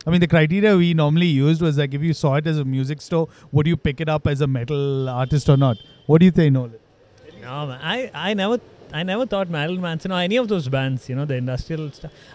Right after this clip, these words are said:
Speaker 2: I mean, I have a very strict definition of what metal is and what isn't. So these guys never really fell into that,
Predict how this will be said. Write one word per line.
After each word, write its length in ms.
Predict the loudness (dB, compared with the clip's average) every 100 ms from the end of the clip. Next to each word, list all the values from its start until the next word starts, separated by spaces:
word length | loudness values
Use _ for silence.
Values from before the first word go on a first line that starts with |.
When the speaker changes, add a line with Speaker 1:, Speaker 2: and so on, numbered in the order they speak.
| -4
Speaker 2:
I 60 |
mean, 120 | 0
I 60 | 2
have 80 | 4
a 40 |
very 160 | 2 2
strict 300 | 0 -2 -2
definition 400 | 0 0 0 0
of 40 |
what 160 | -2 -2
metal 280 | -4 -4 -4
is 120 | -2
and 120 | -2
what 160 | -4 -6
isn't. 300 | -10 -12 -14 -18 -20 _ -20
So 320 | -10 -6 -6
these 300 | -8 -6 -6
guys 260 | -2 -2 -2
never 220 | -2 -2
really 280 | -2 -4 -6
fell 260 | -4 -4 -2
into 180 | -2 -2
that, 220 | -4 -4